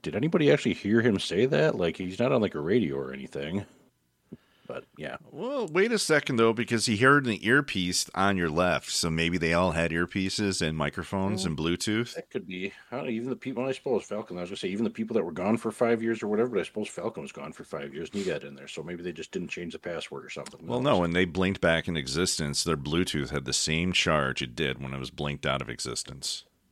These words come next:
Speaker 1: You might be right there. We'll just, we'll go with that.
Speaker 2: Right. I'll connect the dots on that science right there. Bluetooth technology,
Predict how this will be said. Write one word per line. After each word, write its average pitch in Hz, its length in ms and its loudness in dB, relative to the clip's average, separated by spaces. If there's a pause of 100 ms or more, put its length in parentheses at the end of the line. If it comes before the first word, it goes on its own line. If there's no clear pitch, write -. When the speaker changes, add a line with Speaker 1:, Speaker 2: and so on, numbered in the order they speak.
(460)
Speaker 1:
You 85 100 -10
might 87 220 -6
be 90 100 -4
right 78 240 2
there. 73 160 -4
We'll 82 100 -6
just, - 160 -8
we'll 92 120 0
go 98 160 8
with 82 120 0
that. 78 420 0 (200)
Speaker 2:
Right. 64 360 -6
I'll 80 160 0
connect 76 280 -4
the 69 60 -6
dots 65 320 -2
on 64 120 -4
that 62 180 -4
science 50 380 -6
right 50 220 -10
there. - 280 -14 (260)
Bluetooth 80 340 -2
technology, 67 760 -4